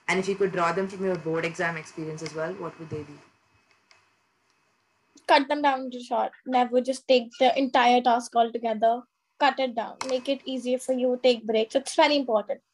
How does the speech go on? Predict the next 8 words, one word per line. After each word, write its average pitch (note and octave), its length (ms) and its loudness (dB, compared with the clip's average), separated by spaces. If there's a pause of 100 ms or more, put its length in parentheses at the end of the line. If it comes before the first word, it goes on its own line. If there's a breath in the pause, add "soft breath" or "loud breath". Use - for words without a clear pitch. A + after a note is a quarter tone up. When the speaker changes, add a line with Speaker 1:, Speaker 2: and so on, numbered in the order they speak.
(500)
Speaker 1:
Hmm. E4 180 -8
Speaker 2:
I, E4 300 6 (220)
and D#4 340 0 (680)
try F#4 260 4
to B4 200 -4
plan D#4+ 220 -2
your D#4 160 -6
day E4 320 -4